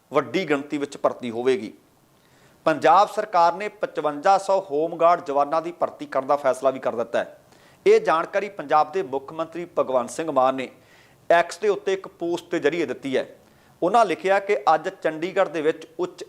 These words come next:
ਅਧਿਕਾਰੀਆਂ ਨਾਲ ਸੀਮਾ ਸੁਰੱਖਿਆ ਨੂੰ ਹੋਰ ਮਜ਼ਬੂਤ ਕਰਨ ਲਈ ਅਹਿਮ ਮੀਟਿੰਗ ਕੀਤੀ ਗਈ। ਪੰਜਾਬ ਦੀ ਸਰਹੱਦ ਤੇ second line of defense ਨੂੰ ਮਜ਼ਬੂਤ ਕਰਨ ਵਾਸਤੇ ਪਚਵੰਜਾ ਸੌ ਹੋਮ ਗਾਰਡ ਜਵਾਨਾਂ ਦੀ ਭਰਤੀ ਕਰਨ ਦਾ ਫੈਸਲਾ ਕੀਤਾ ਗਿਆ ਹੈ।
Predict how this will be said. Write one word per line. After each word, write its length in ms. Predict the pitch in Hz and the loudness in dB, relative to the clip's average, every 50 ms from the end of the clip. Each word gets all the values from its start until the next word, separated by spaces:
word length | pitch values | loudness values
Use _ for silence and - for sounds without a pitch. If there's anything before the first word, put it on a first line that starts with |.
| - 165 | -2 -2
ਅਧਿਕਾਰੀਆਂ 520 | 160 - - 170 156 120 113 117 135 143 | -2 0 2 2 2 2 2 -2 0 2
ਨਾਲ 300 | 143 139 123 107 - - - _ _ _ _ _ - | 4 4 4 2 0 -6 -18 _ _ _ _ _ -16
ਸੀਮਾ 440 | - - - 170 170 180 208 214 196 | -12 -8 -8 -4 0 2 4 4 4
ਸੁਰੱਖਿਆ 440 | 208 - 180 165 165 - - 185 | 2 -2 -4 -4 -2 2 2 2
ਨੂੰ 140 | 190 196 185 | 2 2 -2
ਹੋਰ 300 | 147 143 156 170 185 180 | -4 -2 0 0 0 0
ਮਜ਼ਬੂਤ 500 | 156 135 127 104 113 127 156 185 202 - | 0 -2 -2 -4 -4 -4 -4 -4 -6 -2
ਕਰਨ 200 | - - 160 160 | 0 0 0 2
ਲਈ 140 | 156 175 185 - - | 0 -4 -6 -2 -2
ਅਹਿਮ 220 | 165 147 156 165 147 | 0 0 0 -2 -4
ਮੀਟਿੰਗ 300 | 135 139 135 - 131 117 | -6 -6 -6 -8 -8 -8
ਕੀਤੀ 320 | - 131 123 - 127 117 | -10 -12 -10 -10 -4 -2
ਗਈ। 160 | 127 127 123 - - _ _ _ _ _ _ _ _ _ _ | -2 -2 -2 -4 -12 _ _ _ _ _ _ _ _ _ _
ਪੰਜਾਬ 420 | - 160 147 151 156 165 170 - - | -2 0 4 4 6 6 4 2 -2
ਦੀ 100 | 208 214 | -8 -12
ਸਰਹੱਦ 360 | 196 - - 156 147 156 151 | -8 -6 -2 2 2 2 2
ਤੇ 180 | - - 190 190 | 0 -2 -4 -4
second 540 | 185 185 - - 147 147 147 147 185 185 | -4 -4 -2 0 0 0 0 -4 -6 -6
line 360 | 170 139 127 127 139 160 175 180 - - | -4 0 0 2 2 0 -2 -2 0 0
of 180 | 160 156 - 147 | 0 0 -2 -4
defense 300 | 131 127 - 143 143 143 143 - | -4 -4 -2 -4 -6 -6 -6 -8
ਨੂੰ 140 | 165 170 143 | -8 -8 -6
ਮਜ਼ਬੂਤ 420 | 127 120 107 107 131 160 170 165 | -8 -8 -8 -4 -4 -4 -4 0
ਕਰਨ 200 | - 147 135 127 | 0 0 0 2
ਵਾਸਤੇ 400 | 127 127 123 120 - - 131 120 - - _ _ _ _ _ _ _ | 2 2 2 2 0 -4 -6 -6 -6 -10 _ _ _ _ _ _ _
ਪਚਵੰਜਾ 560 | - 160 160 - 170 160 156 147 143 185 196 185 | 0 0 0 0 0 0 0 2 4 4 4 4
ਸੌ 220 | 190 - 196 196 | 4 0 0 0
ਹੋਮ 400 | - - 151 160 170 175 175 170 | -2 -2 -2 -2 -2 -2 -2 0
ਗਾਰਡ 260 | 147 147 147 160 160 | 2 4 4 4 4
ਜਵਾਨਾਂ 380 | 135 135 135 139 143 143 156 160 | 2 0 0 0 0 0 0 -2
ਦੀ 100 | 165 170 | -4 -4
ਭਰਤੀ 380 | 165 - 165 - - - 160 | -4 -2 -2 -2 -2 -6 -8
ਕਰਨ 200 | 151 - 139 127 | -4 -2 0 0
ਦਾ 100 | 123 147 | 2 0
ਫੈਸਲਾ 320 | 143 127 127 113 - 131 123 | 0 0 0 0 0 -2 -2
ਕੀਤਾ 300 | 120 127 110 - 120 120 | -2 -4 -4 -4 -2 -2
ਗਿਆ 180 | 113 123 120 | 0 0 0
ਹੈ। 220 | 107 87 - - | 0 0 -4 -10